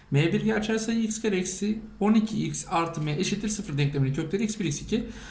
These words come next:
Bir eşitlik verilmiş. Buna göre m kaçtır? Arkadaşlar kareköklü bir eşitlik gördüğünüz zaman her tarafın karesini almak mantıklı. Karesini alıyorum. Birincinin karesi x bir artı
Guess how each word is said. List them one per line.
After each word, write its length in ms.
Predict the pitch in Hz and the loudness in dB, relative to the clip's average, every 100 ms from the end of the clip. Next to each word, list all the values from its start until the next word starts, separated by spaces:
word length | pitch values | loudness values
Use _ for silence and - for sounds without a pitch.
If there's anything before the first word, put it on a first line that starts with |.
| - - | -16 -6
Bir 80 | 285 | 0
eşitlik 380 | 254 254 - 247 | 2 2 -2 0
verilmiş. 340 | 208 214 - | 2 4 2
Buna 120 | 247 214 | 0 2
göre 200 | 185 175 | 2 2
m 220 | 196 190 | 0 0
kaçtır? 360 | 170 - 233 - - - - | -2 -4 -6 -6 -16 -16 -4
Arkadaşlar 460 | 254 285 - 269 - | -2 0 0 -2 0
kareköklü 440 | 269 262 254 247 | 0 0 -2 0
bir 60 | 254 | 2
eşitlik 340 | - - 233 | 0 -2 -4
gördüğünüz 280 | 247 233 247 | -2 0 0
zaman 200 | 220 262 | 0 -2
her 240 | 277 262 | 0 0
tarafın 320 | 233 185 - 285 - - | 0 -2 -2 -6 -8 -4
karesini 400 | 277 208 - 165 | 0 2 2 2
almak 400 | 143 170 233 - - | 2 0 -2 -6 -4
mantıklı. 460 | 220 185 139 160 185 | 0 0 0 -6 -4
Karesini 340 | 269 262 - | -2 0 2
alıyorum. 380 | 143 139 175 220 - - - - | 2 2 0 -4 -8 -16 -20 -6
Birincinin 340 | 247 233 240 220 | 0 2 2 2
karesi 380 | 233 196 190 202 | 2 2 2 -2
x 200 | - 180 | -2 -2
bir 260 | 180 - - - | -4 -6 -10 -2
artı 460 | 180 180 - 175 | 0 0 0 -4